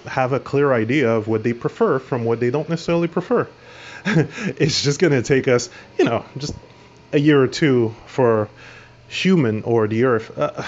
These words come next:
I say a year or two. I'm being a bit too, uh, long term. A couple of months maybe for humans in general and society to drop the habit of mentioning what they don't necessarily like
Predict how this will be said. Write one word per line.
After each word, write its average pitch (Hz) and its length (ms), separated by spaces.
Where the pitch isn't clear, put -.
I 127 80
say 131 180
a 120 40
year 107 220
or 101 40
two. 101 300
I'm 123 300
being 113 200
a 107 60
bit 104 240
too, 101 460
uh, 95 380
long 113 320
term. 107 340
A - 60
couple 190 220
of 113 80
months 117 340
maybe 107 400
for 127 500
humans 131 480
in 110 100
general 107 380
and 110 140
society 113 560
to 117 280
drop 110 600
the 135 140
habit 110 720
of 110 420
mentioning 120 680
what 113 120
they 117 100
don't 110 220
necessarily 107 540
like 110 500